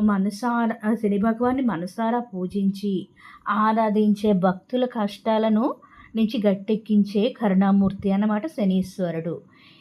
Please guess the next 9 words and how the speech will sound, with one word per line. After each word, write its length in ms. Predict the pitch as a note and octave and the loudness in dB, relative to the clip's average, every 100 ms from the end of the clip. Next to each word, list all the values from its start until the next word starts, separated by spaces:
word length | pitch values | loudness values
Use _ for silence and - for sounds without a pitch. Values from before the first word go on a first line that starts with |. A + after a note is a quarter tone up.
| - - _ G#3+ | -20 -20 _ 0
ఏ 420 | G#3 G#3 A3 C4 | 4 6 6 4
త్రయోదశి 880 | - A3 A3 B3 A#3+ C4+ C4 C4 B3+ | 0 0 4 6 6 2 0 0 2
అయితే 600 | B3 A#3+ B3 A#3 A3 - - _ _ _ - | 2 2 4 4 4 0 -6 _ _ _ -12
శనివారంతో 840 | - A3+ A3 A3+ A#3 A3+ A#3 A3+ | 2 4 6 6 6 4 2 0
కూడి 280 | G#3+ G#3+ G#3 | 2 4 6
ఉంటుందో 680 | G#3 G3 G3 F#3+ F#3+ F4 G4+ G3+ | 6 4 2 2 4 2 0 -2
ఆ 60 | G#3 | 0
రోజు, 560 | G3 F#3 F#3 A3 C#4 B4+ - - - - | 2 0 0 0 -2 -4 -10 -20 -20 -4
ఆ, 280 | A3 A3 A3 | 2 2 2